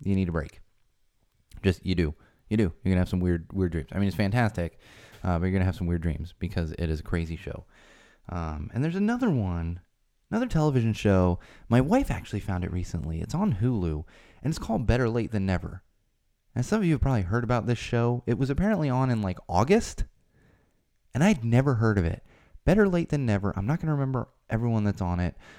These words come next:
uh, but it's essentially, it's, it's, uh, oh my gosh, I'm, now I'm blanking. I, I always have his name in my head. Uh, it's the Fonz from Happy Days. Henry Winkler.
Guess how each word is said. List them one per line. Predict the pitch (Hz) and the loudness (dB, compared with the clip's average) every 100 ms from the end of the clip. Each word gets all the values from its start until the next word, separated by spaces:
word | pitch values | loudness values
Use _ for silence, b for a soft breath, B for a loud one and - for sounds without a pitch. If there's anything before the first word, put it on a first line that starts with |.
| B | B
uh, | 85 87 87 | -8 -8 -4
but | - 117 | -2 -2
it's | - | -2
essentially, | 123 151 143 139 120 | -4 -4 -2 -2 0
it's, | 107 - - | -2 -4 -4
it's, | 104 - - | -4 -4 -4
uh, | 92 82 82 b b b b - | -2 -2 -6 b b b b -4
oh | 147 156 | 2 4
my | 107 90 | 2 0
gosh, | 95 127 92 - | 0 0 0 -4
I'm, | 95 95 | -4 -4
now | - 110 104 | -2 0 0
I'm | 92 | 0
blanking. | 92 90 90 87 - | -2 -2 -4 -6 -4
I, | 95 | -6
I | - - _ - - - - | -8 -20 _ -16 -16 -10 0
always | 101 101 | 2 4
have | 98 90 | 2 0
his | 87 | -2
name | 92 90 | -2 0
in | 85 | 0
my | 85 | 0
head. | 90 82 80 B B B | 0 -2 -4 B B B
Uh, | 95 92 | -2 -2
it's | 101 | -2
the | - | 0
Fonz | - 107 85 85 95 - - | 2 2 0 -2 -6 -14 -10
from | - 104 | -4 -2
Happy | 98 82 90 | -2 -2 -2
Days. | 85 92 - B | -2 -4 -6 B
Henry | - 123 135 | 2 4 4
Winkler. | 120 87 - 87 113 | 2 0 -2 -8 -8